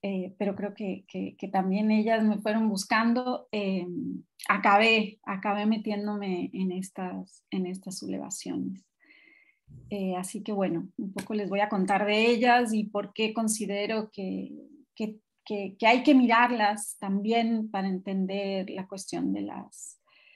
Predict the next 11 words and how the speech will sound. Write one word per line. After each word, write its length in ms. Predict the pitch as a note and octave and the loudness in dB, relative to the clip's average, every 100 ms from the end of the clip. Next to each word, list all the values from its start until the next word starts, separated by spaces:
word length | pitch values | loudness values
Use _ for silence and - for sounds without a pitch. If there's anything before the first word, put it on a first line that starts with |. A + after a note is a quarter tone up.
| _ _ _ | _ _ _
de 160 | - G#3 | -2 2
la 100 | G3 | 2
política 420 | G3+ G#3 A3 G#3 | 0 -4 -4 -2
popular 720 | G3+ - F#3+ F#3+ G3 F#3+ F#3+ - | -2 -2 0 4 4 2 -2 -6
o 140 | F#3 | -6
las 440 | - - - - | -8 -10 -12 -16
características 800 | - F#3+ F#3 G#3 G#3+ G#3+ G#3+ G3+ | -6 -4 -4 -4 -4 -4 -4 -2
de 80 | F#3+ | -2
la 140 | E3+ F#3 | -4 -6
política 420 | F3 F#3 - F#3+ | -8 -10 -12 -12
popular 520 | F#3+ - - F3+ | -12 -8 -6 -6